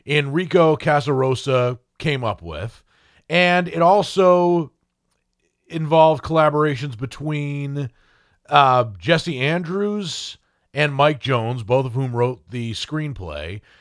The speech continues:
and Simon Stevenson, just to say. And the reason that I'm putting out these names and saying that it's an original story is because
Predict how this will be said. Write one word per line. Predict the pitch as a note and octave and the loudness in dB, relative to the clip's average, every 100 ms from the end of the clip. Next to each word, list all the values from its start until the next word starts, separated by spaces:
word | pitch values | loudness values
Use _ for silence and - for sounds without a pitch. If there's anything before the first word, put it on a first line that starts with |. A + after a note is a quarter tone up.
| _ | _
and | D3+ D#3+ E3 E3 D3 | 0 2 2 -2 -6
Simon | - - E3 F3 F3 F3 E3 | -10 -2 0 0 0 -2 -4
Stevenson, | - D#3 B2+ G2+ - D2 B1+ - _ - | -6 -6 -4 -6 -12 -16 -20 -20 _ -2
just | C3 A2+ B2 | -2 -2 -2
to | A#2 G#2 | -2 -2
say. | - C3 F2 D2+ _ _ - | -2 -4 -4 -12 _ _ -4
And | D#3+ F#3 | 2 4
the | F#3+ | 4
reason | B3+ C4+ B3 | 2 -2 2
that | G3+ | 4
I'm | F3 D#3 D3 B2 _ _ _ C#3+ | 6 4 0 -8 _ _ _ -16
putting | - F3+ D#3+ | -2 0 2
out | C#3+ | 0
these | C3+ A#2+ | 0 -4
names | C3 C#3 A#2 A2+ G#2+ | 0 0 0 -4 -8
and | - | -4
saying | C#3 B2+ | -2 -2
that | A#2+ | -6
it's | A2 | -8
an | A2+ | -4
original | A#2+ A#2 G#2+ | -4 -4 -6
story | G2 - D3 A#2+ A2+ | -10 -2 0 2 0
is | G#2 | -4
because | G#2+ C3+ A#2+ A2+ G#2 | -4 2 4 4 -2